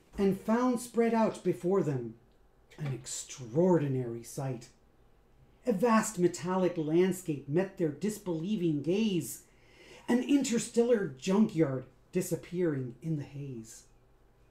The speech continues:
A figure sat there watching them. And what do we have here? Another bunch of fruzzled grubes? Must be that time of year. A hundred other aliens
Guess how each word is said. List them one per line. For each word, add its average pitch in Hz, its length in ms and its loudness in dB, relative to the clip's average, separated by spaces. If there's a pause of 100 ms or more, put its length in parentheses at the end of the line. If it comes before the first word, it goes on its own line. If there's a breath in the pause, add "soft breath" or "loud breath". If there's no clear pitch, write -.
(840 soft breath)
A 165 60 -6
figure 175 360 -2
sat 170 320 -2
there 180 120 2
watching 160 420 -2
them. 127 220 -4 (720)
And 185 240 4
what 311 280 4
do 202 140 0
we 202 200 4
have 240 240 4
here? 254 540 4 (260)
Another 180 500 6
bunch 160 500 -2
of 226 180 6
fruzzled 175 640 2
grubes? 165 600 4 (460)
Must 277 260 -4
be 240 140 2
that 233 280 4
time 226 280 0
of 233 140 0
year. 214 500 -2 (1300 soft breath)
A 139 60 -14
hundred 240 540 2
other 185 360 -4
aliens 147 600 -2